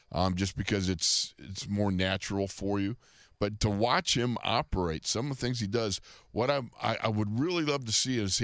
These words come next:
if, watching him just finish blocks. Um, that's a hard thing for every young guy to learn,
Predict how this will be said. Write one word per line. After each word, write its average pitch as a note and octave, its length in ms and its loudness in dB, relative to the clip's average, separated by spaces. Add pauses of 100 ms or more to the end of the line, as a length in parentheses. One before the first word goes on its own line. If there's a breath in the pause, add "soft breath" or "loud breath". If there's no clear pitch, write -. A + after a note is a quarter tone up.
if, G#2 180 -4 (420)
watching C3+ 400 0
him A#2 200 0
just A2+ 380 -2 (460)
finish A#2 400 -2
blocks. - 680 -6 (520 soft breath)
Um, F#2+ 240 2
that's C#3 240 2
a C3+ 80 2
hard C3 260 0
thing A#2 140 0
for - 180 -6
every A#2 240 2
young G#2 260 2
guy G2 240 2
to F2+ 60 -6
learn, F2 440 -2